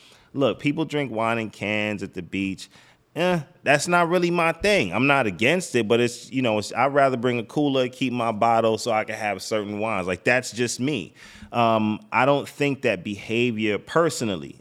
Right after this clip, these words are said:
uh, and I'm sure many people feel differently, but I personally don't think that, um, that's the way to go. I think that it's figuring out how to fit wine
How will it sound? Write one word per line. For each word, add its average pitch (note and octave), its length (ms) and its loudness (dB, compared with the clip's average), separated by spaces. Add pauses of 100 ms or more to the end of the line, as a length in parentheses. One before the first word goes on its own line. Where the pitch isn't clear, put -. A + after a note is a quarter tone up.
uh, F#2+ 400 -2
and A2 160 0
I'm A2 160 0
sure C3 260 2
many A#2+ 300 0
people A#2 240 -6
feel G#2 200 -4
differently, F2+ 380 -6
but E2 220 -8 (280)
I C3 140 2
personally A2+ 440 -4
don't G2 140 -6
think F#2+ 220 -8
that, E2+ 300 -6 (400)
um, F2 360 -2
that's G2 440 -2
the G#2 160 -4
way F#2 220 0
to F2 120 -6
go. D#2 440 -6
I F#2+ 120 -2
think A2+ 320 -4
that G#2 140 0
it's - 180 -6
figuring A#2+ 680 0
out G2 380 -2 (260)
how B2+ 240 2
to A#2+ 100 0
fit - 440 -2
wine G2+ 600 -2